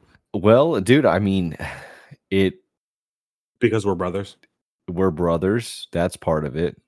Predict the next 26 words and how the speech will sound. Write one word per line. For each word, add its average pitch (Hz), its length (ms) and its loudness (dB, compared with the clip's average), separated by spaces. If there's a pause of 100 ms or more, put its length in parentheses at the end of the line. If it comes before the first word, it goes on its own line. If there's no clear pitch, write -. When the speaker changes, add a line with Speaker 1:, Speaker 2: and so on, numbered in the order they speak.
Speaker 1:
Uh, 76 300 -4
the 80 100 -6
story 82 500 -2
is 76 200 -6
basically 78 600 -6
following 73 720 -6
the 71 120 -10
chronicles 73 520 -8
of 71 80 -4
Speaker 2:
We're - 60 0
Speaker 1:
our - 60 -6
Speaker 2:
both 104 160 2
Speaker 1:
lives. 60 120 -6
Speaker 2:
sons. 95 440 -4 (480)
Speaker 1:
We 82 160 -4
both 82 360 -4
have 80 260 -4
dads. 65 640 -10 (180)
A - 120 -4
Speaker 2:
Yeah. - 100 -4
Speaker 1:
dad, 62 340 -8
a - 60 -14
s-, - 260 -14 (220)
s-, - 160 -12
single 76 560 -10
dad. 65 420 -10